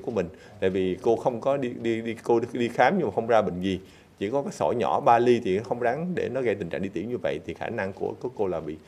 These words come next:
hội chứng bàng quang tăng hoạt. Thì hội chứng bàng quang tăng hoạt thì cái giải pháp mà hỗ trợ cho cái, à, à, hội chứng bàng quang tăng hoạt thì cái sản phẩm có chứa, à, Goles chứa, à, từ mộc đậu nành và hạt bí đỏ Beppo kết hợp với cao đỗ trọng và L-carnitin là cái, cái,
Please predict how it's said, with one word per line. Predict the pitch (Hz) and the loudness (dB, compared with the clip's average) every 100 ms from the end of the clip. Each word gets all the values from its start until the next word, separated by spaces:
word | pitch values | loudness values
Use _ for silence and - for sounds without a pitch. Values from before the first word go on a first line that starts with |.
| - - | -20 -6
hội | 87 90 | -4 -2
chứng | 117 127 | -4 -4
bàng | 98 | -4
quang | 98 92 | -4 -4
tăng | 101 95 | -6 -4
hoạt. | 78 78 - - - | -6 -6 -14 -20 -6
Thì | 95 87 | -2 -2
hội | 82 90 | -2 -6
chứng | - | -4
bàng | 101 | -4
quang | - - | -2 -4
tăng | 92 | -6
hoạt | 101 82 - | -6 -6 -4
thì | 92 | -4
cái | 117 | -2
giải | 87 87 | -2 0
pháp | 139 147 - | 0 0 -2
mà | |
hỗ | 85 82 113 - | -4 -4 -4 -2
trợ | - 87 | -4 -2
cho | - 95 | 0 0
cái, | 92 120 131 | 0 -2 0
à, | 117 101 - - - | -2 -2 -10 -20 -16
à, | 85 | -8
hội | 87 | -6
chứng | 101 | -2
bàng | 117 | -2
quang | 90 98 | -2 -4
tăng | 101 | -4
hoạt | 90 76 | -4 -6
thì | - - | -10 -10
cái | 110 | -6
sản | 117 87 | -6 -4
phẩm | - 85 | -4 -2
có | 113 | -4
chứa, | 131 123 101 | -4 -2 0
à, | 98 95 | 0 4
Goles | 104 107 135 - | 4 4 0 -2
chứa, | 135 160 - | -2 -2 -2
à, | 92 92 | -2 0
từ | 95 90 85 | 0 0 -2
mộc | 80 76 78 | -4 -6 -4
đậu | 80 | -2
nành | 82 80 | -4 -4
và | 78 | -6
hạt | 82 - | -6 -4
bí | 104 | -2
đỏ | 80 | 0
Beppo | 123 - 113 98 - - - | -2 4 6 6 0 -16 -2
kết | 139 - | -2 0
hợp | 87 | -4
với | - - | -4 -2
cao | 95 | 2
đỗ | 95 107 | 2 2
trọng | - 76 | 0 0
và | 87 | 0
L-carnitin | 95 90 - 90 101 107 98 | -2 -2 -4 -8 -4 -4 -2
là | 90 80 | -4 -6
cái, | 107 107 92 | -10 -14 -8
cái, | 101 | -4